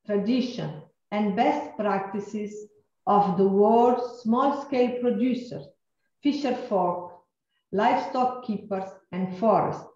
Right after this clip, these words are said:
We talk about innovation, but we also lead, need to conserve the knowledge and the tradition, also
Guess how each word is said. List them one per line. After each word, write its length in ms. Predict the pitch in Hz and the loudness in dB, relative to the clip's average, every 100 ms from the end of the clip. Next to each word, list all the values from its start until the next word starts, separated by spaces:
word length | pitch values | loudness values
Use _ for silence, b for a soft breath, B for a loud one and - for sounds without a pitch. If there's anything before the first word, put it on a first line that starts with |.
| _ _ _ - | _ _ _ -2
We 140 | 190 196 | 0 2
talk 280 | 226 208 - | 2 2 2
about 580 | 180 190 190 - - - _ _ _ _ | 2 4 4 2 -8 -18 _ _ _ _
innovation, 920 | 208 220 196 202 185 185 - 240 - - _ | 0 2 2 2 0 0 -4 -6 -8 -18 _
but 320 | 185 208 - 202 | -2 -2 0 -2
we 240 | 190 - | -2 -2
also 520 | 220 226 220 196 156 - | -2 0 -2 -6 -8 -4
lead, 440 | 196 202 196 196 - _ _ - | 0 2 2 0 -10 _ _ 0
need 500 | 220 269 247 - - | 2 2 0 -2 -8
to 120 | 202 | -6
conserve 600 | 220 202 - 185 175 180 175 - _ _ _ | -4 -4 -2 -2 -2 -4 -10 -18 _ _ _
the 80 | 196 | 0
knowledge 640 | 196 208 202 196 196 196 - - _ - | 2 4 4 4 2 -2 -8 -18 _ -2
and 360 | 196 190 190 - - | 0 0 -2 -8 -10
the 100 | 190 | -8
tradition, 800 | - 196 180 285 294 180 170 - - | -2 -2 2 2 2 -4 -6 -10 -2
also 680 | 233 240 233 240 233 - | 2 4 4 0 -4 -6